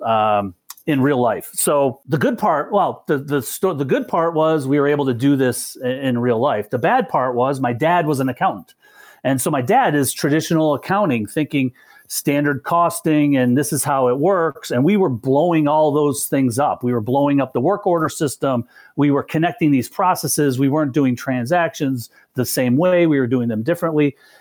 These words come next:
And he came out and was like, "You're ruining my," you know, he would come out, "You're ruining my company." And what, what we started doing is really leveling out, leveling out the, the work. So we were doing the same amount every week. Um,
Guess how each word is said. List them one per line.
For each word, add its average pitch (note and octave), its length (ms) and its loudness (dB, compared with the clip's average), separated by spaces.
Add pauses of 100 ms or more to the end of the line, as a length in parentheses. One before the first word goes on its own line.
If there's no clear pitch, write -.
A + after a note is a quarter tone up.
(100)
And C#3+ 140 0
he F3 160 2
came F3+ 320 0
out F#3 260 2
and D3 140 0
was C3 140 0
like, B2+ 200 -2
"You're F3 140 2
ruining G#3+ 480 2
my," G3 220 2
you D#3 180 -6
know, C#3+ 220 0
he D#3 120 -2
would D#3+ 140 -4
come E3 140 -4
out, C#3+ 180 -2
"You're E3 160 -6
ruining F3+ 460 0
my D3+ 120 0
company." A3+ 540 -2 (500)
And C#3+ 580 0
what, D#3 320 -2
what D#3 260 0
we C#3 120 0
started G#3+ 360 0
doing C#3+ 220 2
is A#2 160 -2
really C#3 220 2
leveling C#3 600 0
out, C#3 500 0
leveling D#3 480 0
out C#3 260 -2
the, B2 300 0
the A#2+ 400 -2
work. C#3 640 -2
So - 160 -2
we D#3+ 140 2
were D3+ 80 2
doing F3+ 240 2
the D3+ 80 2
same E3 240 0
amount C#3+ 360 0
every B2+ 240 0
week. A2 440 -4 (480)
Um, A2+ 340 0